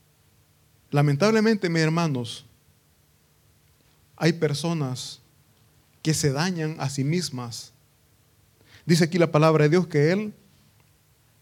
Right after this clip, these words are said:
eh, dice el versículo, versículo cinco dice, "Y siempre de día y de noche andaba,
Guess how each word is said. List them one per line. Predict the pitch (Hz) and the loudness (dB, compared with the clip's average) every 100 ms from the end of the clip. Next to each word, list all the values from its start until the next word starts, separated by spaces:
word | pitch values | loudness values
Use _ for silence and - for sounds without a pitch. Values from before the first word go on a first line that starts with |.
| _ _ _ _ _ _ _ - | _ _ _ _ _ _ _ -6
eh, | 156 139 | -2 0
dice | 143 151 | 2 4
el | |
versículo, | 135 139 139 143 143 135 131 - - _ - - - _ _ _ _ _ _ _ _ _ _ _ _ _ _ _ _ _ _ _ _ _ _ _ - - | 4 4 2 -2 2 2 2 -2 -16 _ -20 -20 -20 _ _ _ _ _ _ _ _ _ _ _ _ _ _ _ _ _ _ _ _ _ _ _ -20 -8
versículo | 127 131 160 190 | -4 -2 2 2
cinco | 170 202 202 156 | 4 4 6 4
dice, | 202 220 208 - - _ _ _ _ _ _ _ _ | 4 2 -2 -4 -16 _ _ _ _ _ _ _ _
"Y | 160 | 4
siempre | 143 214 240 240 - 147 | 6 6 4 4 2 -2
de | 135 143 | 2 4
día | 156 202 | 4 4
y | |
de | 170 | 2
noche | 151 160 143 214 - _ _ _ _ _ _ _ - | 2 0 -2 -6 -8 _ _ _ _ _ _ _ 0
andaba, | 127 139 135 147 196 220 190 196 | 2 4 4 4 4 2 -2 -6